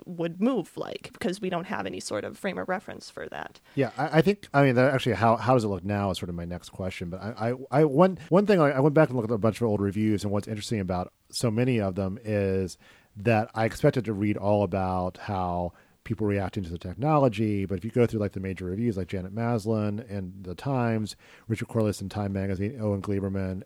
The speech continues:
Speaker 2: it's all like, they, they, they, it's like, "Oh, it's, like, the first computer animated film, and here's why it's a wonderful story, and here's why this works, and here's why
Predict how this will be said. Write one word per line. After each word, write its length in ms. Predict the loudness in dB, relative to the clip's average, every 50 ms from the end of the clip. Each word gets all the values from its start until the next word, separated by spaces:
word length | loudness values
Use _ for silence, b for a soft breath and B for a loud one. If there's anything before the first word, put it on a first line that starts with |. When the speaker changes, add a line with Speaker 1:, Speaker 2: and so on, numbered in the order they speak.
| _ -6
Speaker 2:
it's 220 | -4 -4 -4 -2
all 200 | 2 4 4 4
like, 220 | 4 2 0 -2 b b b b _
they, 120 | 0 0
they, 280 | 2 2 0 0 0 0
they, 200 | 0 0 2 2
it's 140 | 2 2 0
like, 120 | -2 -2 4
"Oh, 140 | 6 10 10
it's, 120 | 10 10
like, 160 | 8 4 2 0
the 140 | -6 -6 2
first 220 | 4 4 2 4
computer 260 | 0 -2 2 4 4
animated 320 | 6 6 4 4 2 0 0
film, 240 | 0 2 2 2 0
and 100 | -2 -4
here's 320 | 0 2 2 2 2 2
why 140 | -2 -4 -4
it's 140 | -4 -4 -4
a 40 |
wonderful 320 | -6 -6 -6 -10 -14 -14 -16
story, 380 | -4 4 6 8 8 8 8
and 80 | 4 0
here's 260 | -2 -4 -4 -4 -6
why 200 | -6 -10 -10 -8
this 260 | -4 -4 -4 -4 -6
works, 240 | -10 -12 -12 -12 -14 -16
and 80 | -16
here's 160 | -16 -16 -18
why 100 | -20 -20